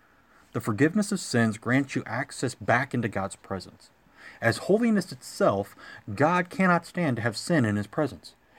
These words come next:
It must be taken away or covered over for you to stand before him. Jesus freely offers the forgiveness of sins to everyone. Jesus freely gives the forgiveness of sins to those who believe in him. This is not a predetermined group of people.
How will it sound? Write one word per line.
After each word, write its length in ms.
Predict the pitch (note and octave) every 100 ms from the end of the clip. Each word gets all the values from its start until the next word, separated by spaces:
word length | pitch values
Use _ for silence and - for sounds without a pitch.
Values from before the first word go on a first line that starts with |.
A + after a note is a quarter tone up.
| -
It 160 | C3
must 280 | C3+ C#3+ G3
be 100 | A3+
taken 280 | G3+ G3 G#3+
away 320 | F3+ G2+ G#2+
or 140 | G#2+ A#2+
covered 380 | - D#3+ F3+
over 300 | C#3+ F3+ A2+
for 160 | F#2 A#2+
you 140 | A2+
to 60 | A2+
stand 340 | - C3+ A2
before 320 | G2 - A2+ A2
him. 240 | E2 - _ _ _ _ - - - - - _
Jesus 420 | G#2+ B2+ F#3 F3+ C#3+
freely 400 | - D#3+ F#3 E3
offers 460 | A#2 C3+ - B2
the 80 | -
forgiveness 500 | - G#2 A2+ C3 B2
of 80 | A#2+
sins 320 | A2 G2+ G2+
to 120 | -
everyone. 420 | A2 G#2 E2+ - - _ - -
Jesus 340 | - F3 F#3 E3+
freely 300 | - F#3+ F#3+
gives 240 | F3+ F3
the 60 | E3
forgiveness 460 | - C#3 F3 D#3+
of 80 | C3+
sins 240 | D3+ C#3+
to 80 | -
those 280 | C3 C#3+ C#3+
who 120 | C3+
believe 320 | C3+ B2 G#2+
in 100 | G#2
him. 340 | F#2+ B2+ F#2 D2+ _ _ _ _ - - - -
This 160 | A#2
is 100 | A2+
not 260 | A2 B2+ -
a 120 | B2
predetermined 800 | - - D3 D#3 - C3+ B3 -
group 200 | G#2 -
of 80 | -
people. 340 | - - A2